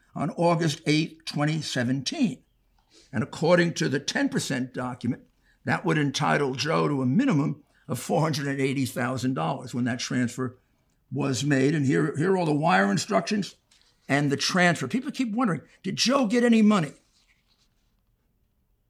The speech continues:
Yeah, he got money. New York Times just lies about it. They lie about everything.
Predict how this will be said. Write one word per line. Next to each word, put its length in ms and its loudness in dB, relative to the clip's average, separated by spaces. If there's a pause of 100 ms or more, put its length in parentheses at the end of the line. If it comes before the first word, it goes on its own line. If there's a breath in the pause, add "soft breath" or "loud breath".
(220)
Yeah, 180 -6 (880)
he 100 -2
got 200 -4
money. 280 -6
New 140 -2
York 160 -2
Times 240 -4
just 180 -12
lies 260 -4
about 240 -10
it. 80 -18 (1200)
They 80 -6
lie 200 2
about 160 -2
everything. 380 -6